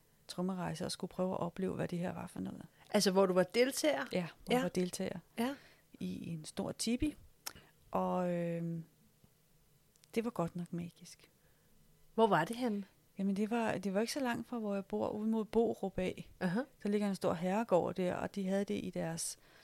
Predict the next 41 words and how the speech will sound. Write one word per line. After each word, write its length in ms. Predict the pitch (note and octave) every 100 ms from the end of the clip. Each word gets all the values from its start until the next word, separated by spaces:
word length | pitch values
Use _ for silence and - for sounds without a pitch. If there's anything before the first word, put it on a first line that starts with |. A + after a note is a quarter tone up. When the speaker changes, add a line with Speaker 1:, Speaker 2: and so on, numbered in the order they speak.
| -
Speaker 1:
Der 60 | G3
var 60 |
stillet 560 | F3 G3 F3 E3+ E3 E3+
en, 200 | E3 -
en 200 | E3 E3+
tipi 440 | - - G3+ G#3 F3+
op 240 | F3+ -
der, 140 | F#3+ - - _ _ - - - - - - _ _
hvor 100 | F#3
der 60 |
kom 320 | F3+ - F#3+ F#3
en 200 | F3 G3
og 80 |
lavede 300 | F3 E3 E3+
det. 140 | F#3 F3+ - - - _ _ _ _ - - G3
Øhm, 640 | F#3 F3 E3+ E3+ E3 D#3+ - _ _ _ _ _ _ _ _ _ -
vi 100 | E3
lå 200 | F#3+ G3
der 220 | G3 G3 - - -
rigtig 320 | F3 B3+ G#3+
mange 360 | E3 C3+ D#3+ F3+
i 40 |
den 220 | E3+ E3+ E3+
her 100 | F3
tipi, 520 | - F3+ F3 - -
Speaker 2:
Ja. 240 | F3+ F3 A3 - - - - _ E3+
Speaker 1:
øh, 400 | E3 D#3 D3 E3
rundt 200 | G3 G3+
i 40 |
en 100 | F#3+
cirkel, 560 | E3+ F3+ F3 F3+ G#3 G3 - _ _ _ _ F3+
øh, 380 | F3+ F3 E3+ F3
og 160 | - E3
så 140 | A3
gik 200 | - A3+
hun 140 | A3 G3+
rundt 180 | -
og 80 | G3
trommede 500 | - - F3+ F#3+ G#3
og 80 | F#3+
guidede. 460 | D#3+ E3+ F3+ G#3